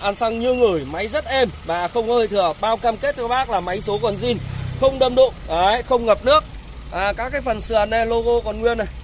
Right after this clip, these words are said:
Đấy, các bác nhìn nhá. Sườn logo còn nguyên. Hoặc là các cái tai đèn của xe này.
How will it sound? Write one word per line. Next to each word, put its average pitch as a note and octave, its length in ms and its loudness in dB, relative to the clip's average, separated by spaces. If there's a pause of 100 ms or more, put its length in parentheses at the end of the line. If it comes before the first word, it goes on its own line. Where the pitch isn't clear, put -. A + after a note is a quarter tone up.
(140)
Đấy, F3 200 0
các A#3 60 -4
bác B3 140 -4
nhìn G3+ 160 -6
nhá. A3+ 160 0 (600)
Sườn G#3 280 4
logo A#3 300 4
còn G#3 200 -2
nguyên. A#3 220 4 (300)
Hoặc F#3 120 -2
là G3+ 100 4
các A3+ 140 2
cái C4+ 140 0
tai A#3+ 260 4
đèn G3 260 4
của E3 100 0
xe A#3 260 4
này. G3+ 120 4